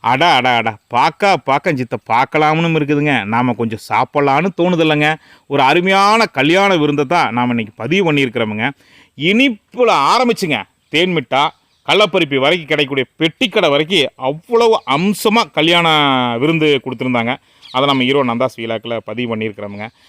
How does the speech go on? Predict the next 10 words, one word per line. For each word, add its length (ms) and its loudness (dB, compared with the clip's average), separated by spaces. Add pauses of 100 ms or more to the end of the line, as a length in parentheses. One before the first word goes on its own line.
(300)
நல்ல 520 0
ஒரு 180 0
அருமையான 800 2
ஒரு 140 0
சாப்பாட்டை 640 -2 (380)
நல்லா, 720 -2 (480)
ஆ, 320 -2 (100)
சுவைச்சு 420 -2
சாப்பிட்டுட்டு 300 0
இருக்கும்போது 480 -2